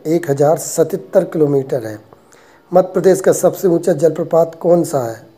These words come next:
मध्य प्रदेश का सबसे ऊंचा जलप्रपात चचाई जलप्रपात है। मध्य प्रदेश का राजकीय पुष्प क्या है?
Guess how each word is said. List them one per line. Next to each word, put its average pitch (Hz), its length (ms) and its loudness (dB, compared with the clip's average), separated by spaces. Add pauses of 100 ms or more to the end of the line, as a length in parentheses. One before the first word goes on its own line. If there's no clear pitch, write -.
मध्य 165 160 0
प्रदेश 175 280 0
का 151 280 0 (400)
सबसे 180 280 2
ऊंचा 175 320 2
जलप्रपात 151 680 0 (320)
चचाई 185 380 4
जलप्रपात 135 640 -2
है। 110 140 -10 (840)
मध्य 175 200 2
प्रदेश 180 300 4
का 175 120 2
राजकीय 170 400 2
पुष्प 180 460 -4
क्या 160 160 4
है? 113 240 -6